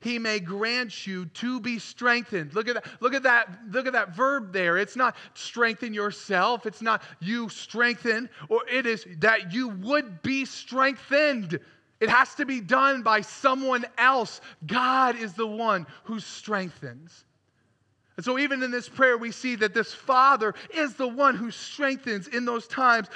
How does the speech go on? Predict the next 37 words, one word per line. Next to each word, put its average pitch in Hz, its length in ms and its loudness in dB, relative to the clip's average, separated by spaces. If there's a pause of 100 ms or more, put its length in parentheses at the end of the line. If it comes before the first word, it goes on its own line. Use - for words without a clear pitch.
(160)
of 214 240 2
pain 226 440 -4
and 196 100 -10
sorrow. 240 340 2 (160)
And 247 120 2
it's 233 180 -2
out 262 180 6
of 220 140 0
the 226 80 0
riches 233 500 -6
of 214 140 0
his 202 200 -6
glory 262 680 -2
that 208 220 -2
this 233 220 -6
comes, 165 720 -8 (1120)
that 220 240 0
you 262 140 -2
may 254 160 0
be 233 140 -10
strengthened 247 680 -4
by 240 280 4
Christ. 226 600 0
And 196 140 -2
then 226 100 0
it 220 80 -6
says 196 220 -4
where 226 420 2
we're 214 160 -6
strengthened 220 720 -8
from. 175 400 -2 (220)
And 196 200 -2
two, 196 400 -4
it 202 280 0
is 196 240 -8
in 240 260 -4
our 196 320 2